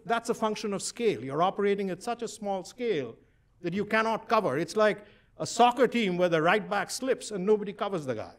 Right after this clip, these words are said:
I mean, you know, the opposition just goes straight through. So that's, that's one problem with scale, having too small a scale. The other one, you know, I don't know how you deal with that. It also reflects a lack of ambition, some deeper level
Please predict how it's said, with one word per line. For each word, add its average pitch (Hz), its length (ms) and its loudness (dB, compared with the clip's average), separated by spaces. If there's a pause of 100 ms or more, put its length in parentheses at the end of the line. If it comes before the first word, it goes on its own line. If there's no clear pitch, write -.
(140)
I 151 40 -16
mean, 151 140 -12
you 170 100 -8
know, 196 280 -4
the 160 380 -6
opposition 170 520 -6
just 147 140 -8
goes 151 200 -2
straight 143 300 -6
through. 160 220 -8 (540)
So 175 120 -2
that's, 226 460 2
that's 214 320 0
one 226 240 0
problem 214 500 -2
with 180 160 -6
scale, - 360 -4 (580)
having 165 340 -2
too 202 140 -6
small 170 280 -2
a 135 60 -4
scale. 135 280 -4 (580)
The 196 120 -8
other 320 260 6
one, 277 280 4 (280)
you 240 160 2
know, 190 400 4 (180)
I 196 140 4
don't 247 180 8
know 226 80 2
how 220 140 2
you 202 120 0
deal 208 280 -2
with 180 180 -2
that. 131 300 -6 (1200)
It 240 120 -8
also 311 280 -2
reflects 226 500 -6
a 180 60 -2
lack 175 240 -2
of 160 100 -2
ambition, 143 460 -4 (500)
some 170 300 -8
deeper 220 340 -2
level 160 540 -2